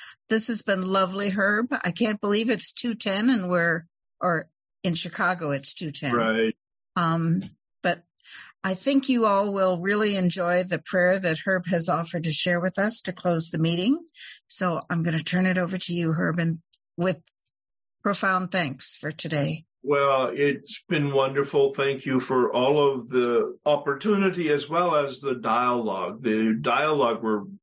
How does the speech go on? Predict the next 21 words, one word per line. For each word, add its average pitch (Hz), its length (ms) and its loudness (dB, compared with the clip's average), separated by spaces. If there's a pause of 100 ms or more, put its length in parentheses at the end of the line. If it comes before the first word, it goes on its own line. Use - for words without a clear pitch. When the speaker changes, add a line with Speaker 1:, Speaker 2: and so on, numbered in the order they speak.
(540)
Speaker 2:
just 156 300 -2
wonderful. 120 640 0
People 120 420 -2
very 123 460 2
engaged 117 640 0
in 117 180 0
their 110 220 2
own 123 280 0
consciousness. 143 960 -2 (560)
Um, 123 340 0
and 139 240 0
it's 127 220 0
so 151 240 0
relevant, 135 1000 -2 (340)
the 131 120 2
co-, 131 340 -2
the 131 160 0
conversations 135 760 -2
that 120 200 -2
we've 113 160 -4
had 123 480 0